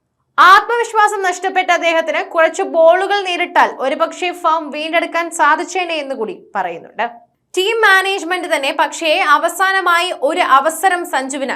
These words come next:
നൽകിയിരുന്നില്ല. ലോകകപ്പിലുടനീളം അദ്ദേഹം വാട്ടർ ബോയ് തന്നെയാകുമെന്നുള്ള തീരുമാനത്തോടെ വ്യക്തമാക്കിയിരിക്കുകയാണ്.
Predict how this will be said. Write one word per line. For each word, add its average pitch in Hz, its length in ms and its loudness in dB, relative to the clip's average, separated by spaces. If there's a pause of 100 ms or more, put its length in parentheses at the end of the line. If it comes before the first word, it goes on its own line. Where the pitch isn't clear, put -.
(120)
നൽകിയിരുന്നില്ല. 240 840 -6 (480)
ലോകകപ്പിലുടനീളം 339 1000 2
അദ്ദേഹം 330 400 -2
വാട്ടർ 302 400 2
ബോയ് 349 220 2 (100)
തന്നെയാകുമെന്നുള്ള 285 720 -2
തീരുമാനത്തോടെ 262 760 -4
വ്യക്തമാക്കിയിരിക്കുകയാണ്. 202 1200 -6